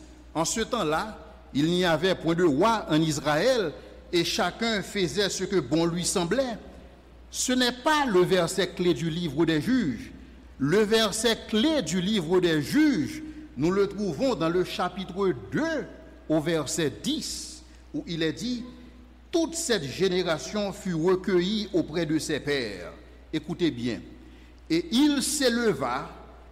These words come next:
après une autre génération qui ne connaissait point l'Éternel, ni ce qu'il avait fait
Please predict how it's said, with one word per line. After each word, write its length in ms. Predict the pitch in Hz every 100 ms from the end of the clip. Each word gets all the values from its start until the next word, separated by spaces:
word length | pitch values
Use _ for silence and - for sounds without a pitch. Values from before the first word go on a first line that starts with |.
| - - -
après 500 | 180 180 131 147 190 214 - - - - - -
une 260 | 311 175 247
autre 440 | 320 311 262 220
génération 1000 | 139 202 208 170 160 - - 262 285 269 - - - -
qui 140 | 208 208
ne 140 | 208
connaissait 600 | 208 214 202 196 - 202
point 300 | - 165 196
l'Éternel, 840 | 196 190 208 180 214 302 269 185 - - -
ni 260 | 151 240 240
ce 160 | 240
qu'il 280 | 226 220 214
avait 300 | 175 185 185
fait 280 | - 269